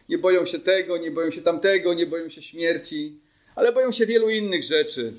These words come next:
Właśnie zaczął się wrzesień. Dzieci, dzieci powracające do szkoły mogą bać się nowych wyzwań,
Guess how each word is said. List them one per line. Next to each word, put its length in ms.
Właśnie 320
zaczął 280
się 140
wrzesień. 560
Dzieci, 460
dzieci 280
powracające 720
do 100
szkoły 360
mogą 380
bać 260
się 120
nowych 300
wyzwań, 560